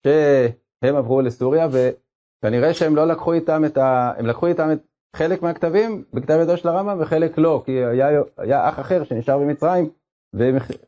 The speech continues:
חל-, חילקו ביניהם את הירושה, והכתב יד של משנה תורה עבד, אבל כתב יד של פירוש המשנה היה בחלב והגיע גם לדמשק חלקו, ומצאו אותו,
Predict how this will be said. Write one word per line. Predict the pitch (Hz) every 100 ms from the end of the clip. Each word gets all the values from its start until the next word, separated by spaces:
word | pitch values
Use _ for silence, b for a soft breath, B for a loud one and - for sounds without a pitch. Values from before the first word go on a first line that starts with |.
| -
חל-, | 117 -
חילקו | - 131 202
ביניהם | 175 156 135
את | 120
הירושה, | 107 98 98 98
והכתב | 98 110 151 151
יד | 160
של | 165
משנה | 139 156 156
תורה | 156 151
עבד, | 139 143 147 87 _ _ _ _
אבל | 98 107 104
כתב | - 147
יד | 160
של | 160
פירוש | 156 170
המשנה | 180 180 214 254 233 214 220 _ _ _ _ -
היה | 139 175 175 165
בחלב | 143 139 127 165 185 175 127
והגיע | 127 123 131 139
גם | 131 123
לדמשק | 110 123 196 220
חלקו, | - 214 208 240 233
ומצאו | 196 170 165 185 226
אותו, | 220 208 202 190 185 180 160